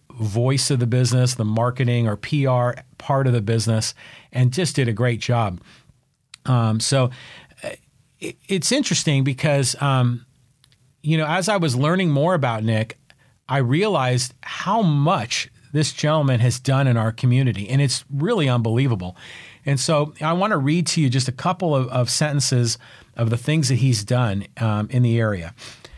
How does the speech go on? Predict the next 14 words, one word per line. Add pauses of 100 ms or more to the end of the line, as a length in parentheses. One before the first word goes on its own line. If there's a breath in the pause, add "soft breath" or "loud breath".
(400 loud breath)
During, (720)
um, (100)
his
nine
years
as
president
of
the
Rancho
Bernardo
High
School
Foundation,